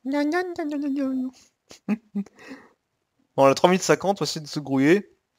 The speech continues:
La régénération, la régénération, c'est juste pour le début, hein. Par contre, ça va galère un peu. Qu'est-ce que ça va être quand on va se T P dans l'end ? Euh... Oui, par contre, Injin, ou ce, petite ellipse, j'ai oublié quelque chose. Re, voilà, j'ai ramené les yeux de l'Under, parce que bon, euh,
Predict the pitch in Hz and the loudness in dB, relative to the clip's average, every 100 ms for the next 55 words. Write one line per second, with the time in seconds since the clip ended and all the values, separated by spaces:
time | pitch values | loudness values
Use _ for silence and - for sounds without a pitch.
0 | _ _ _ _ _ _ _ _ - - | _ _ _ _ _ _ _ _ -20 -4
1 | 143 135 147 147 - 165 135 139 139 135 | 2 10 12 12 8 8 10 8 6 4
2 | - 165 135 185 - 143 131 127 175 139 | 2 -4 -4 -4 -2 0 0 0 2 2
3 | 127 117 135 _ - - - - - - | 0 -4 -10 _ -20 -20 -20 -20 -20 -20
4 | - 151 196 180 151 170 139 190 196 160 | -8 -4 -2 0 2 2 4 4 6 4
5 | 131 170 196 226 _ _ _ - - 156 | 2 2 0 0 _ _ _ -14 -6 -4
6 | 151 147 127 165 165 143 135 123 - 139 | 0 2 6 6 4 -2 0 0 -2 -6
7 | 127 127 123 156 180 170 _ _ _ _ | -2 0 2 2 0 -6 _ _ _ _
8 | _ - - _ _ _ - 127 127 127 | _ -20 -20 _ _ _ 6 10 12 12
9 | 127 123 123 120 135 160 - 208 139 127 | 12 12 10 8 6 6 4 2 0 0
10 | 147 139 120 139 440 294 131 127 123 - | -2 -4 -4 -6 -4 -2 0 0 -2 2
11 | 135 131 127 180 160 170 185 135 135 175 | 4 6 4 2 0 0 0 0 0 0
12 | - - 147 131 190 151 139 120 120 131 | -2 -2 -2 10 12 12 10 10 8 6
13 | 135 147 151 151 139 123 123 143 120 120 | 6 6 4 4 4 4 2 2 2 4
14 | 127 170 - 127 - 127 120 117 | 6 6 4 -8 -6 -4 -4 -6